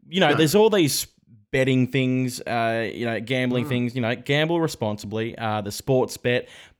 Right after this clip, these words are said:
Speaker 1: We're thinking of doing a thing called theatre bet.
Speaker 2: Okay. All right. Sure.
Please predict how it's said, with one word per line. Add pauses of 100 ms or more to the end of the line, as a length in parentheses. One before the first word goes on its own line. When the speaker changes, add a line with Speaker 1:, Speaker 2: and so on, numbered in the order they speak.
(160)
Speaker 1:
We're
thinking
of
doing
a
thing
called
theatre
bet. (1800)
Speaker 2:
Okay. (240)
All
right. (180)
Sure.